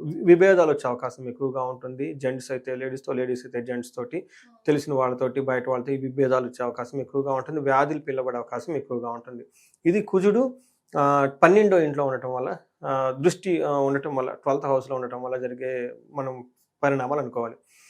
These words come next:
అయితే దృష్టి వీళ్ళకి మూడో ఇంట్లో పడటం వల్ల ఏమవుతుందంటే మంచి ఆరోగ్యంగా ఉంటారు, ధనలాభం ఉంటుంది, ధైర్యము, సాహసము, ప్లస్ వీళ్ళకున్న ఓన్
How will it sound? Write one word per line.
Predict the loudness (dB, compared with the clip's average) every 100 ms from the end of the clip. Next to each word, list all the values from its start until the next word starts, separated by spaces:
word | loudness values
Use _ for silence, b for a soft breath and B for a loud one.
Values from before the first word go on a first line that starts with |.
| b b 0
అయితే | 6 6
దృష్టి | 4 2 2 2 2 0 4
వీళ్ళకి | 6 4 2 2
మూడో | 2 0 4 6
ఇంట్లో | 4 2 -2
పడటం | 2 0 0
వల్ల | -4 -2
ఏమవుతుందంటే | 0 -2 0 -4 -4 0
మంచి | 0 0 2
ఆరోగ్యంగా | 2 2 0 -2 -2 -4
ఉంటారు, | -4 -6 -8
ధనలాభం | -6 0 2 0 -2
ఉంటుంది, | -8 -10 -10 -8 -8 b b _ -8
ధైర్యము, | 2 2 4 0
సాహసము, | 0 0 -2 -2 -6 -8 -4
ప్లస్ | -2 -2
వీళ్ళకున్న | -2 -4 -4 -2
ఓన్ | 2 2 2